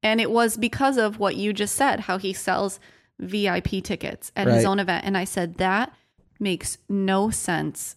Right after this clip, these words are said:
Speaker 1: because he would n-, never allow you to."
Speaker 2: No.
Speaker 1: That's frivolous.
Speaker 2: Completely.
Speaker 1: There's no reason to do that.
Speaker 2: Yep.
Speaker 1: To meet a celebrity, quote unquote.
Speaker 2: Mm-hmm.
Speaker 1: And, and ever since then, I have been if people tell me about Dave Ramsey, I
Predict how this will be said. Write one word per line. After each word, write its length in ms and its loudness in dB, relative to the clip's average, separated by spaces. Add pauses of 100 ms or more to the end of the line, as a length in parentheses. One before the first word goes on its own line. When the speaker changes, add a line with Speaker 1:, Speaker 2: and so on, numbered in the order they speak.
Speaker 1:
because 320 -4
he 140 -2
would 220 0
n-, 240 0 (160)
never 680 2
allow 320 0
you 240 -6
to." 200 -10 (180)
Speaker 2:
No. 300 6 (120)
Speaker 1:
That's 240 2
frivolous. 760 0 (300)
Speaker 2:
Completely. 300 8
Speaker 1:
There's 120 8
no 240 8
reason 480 4
to 140 -4
do 200 2
that. 380 -4
Speaker 2:
Yep. 300 6 (480)
Speaker 1:
To 140 4
meet 300 4
a 80 4
celebrity, 1080 4
quote 260 2
unquote. 540 2 (160)
Speaker 2:
Mm-hmm. 280 6 (440)
Speaker 1:
And, 400 0
and 180 2
ever 260 0
since 280 -2
then, 340 -2
I 140 0
have 320 -4
been 360 -2 (400)
if 100 -10
people 240 0
tell 160 0
me 80 0
about 200 -2
Dave 180 -4
Ramsey, 420 -4
I 300 2